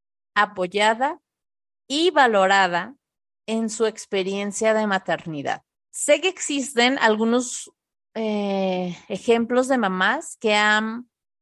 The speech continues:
trabajado para promover la inclusión en sus comunidades y han creado espacios acogedores para otras mamás. Así que si ustedes conocen a este tipo de grupos de mamás que están creando comunidades para apoyar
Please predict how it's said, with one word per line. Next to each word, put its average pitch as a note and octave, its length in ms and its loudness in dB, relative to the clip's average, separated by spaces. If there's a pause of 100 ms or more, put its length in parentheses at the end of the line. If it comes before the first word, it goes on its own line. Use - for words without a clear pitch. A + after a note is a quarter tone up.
(140)
trabajado A3+ 720 0
para A3+ 260 -2
promover G#3 840 -2
la G3 100 -6
inclusión F#3+ 840 -4
en G3+ 140 -4
sus G3+ 260 -8
comunidades G3+ 920 -2 (680)
y A#3+ 200 4
han B3+ 260 4
creado A3+ 540 2
espacios G#3 680 -6
acogedores G3+ 880 -4
para F#3+ 360 4
otras F#3 400 -2
mamás. E3 520 -8
Así A3 220 -10
que D#4+ 120 -6
si C#4 140 -6
ustedes A3+ 420 0
conocen A3 640 -6
a G#3+ 180 -2
este B3 400 -6
tipo B3+ 320 -8
de G#3+ 140 -4
grupos G#3+ 460 -8
de A3 100 -4
mamás F3 560 -8 (320)
que G#3 80 -10
están A3 320 0
creando B3 440 -2
comunidades G3 840 -4
para G3 220 0
apoyar G3 600 -2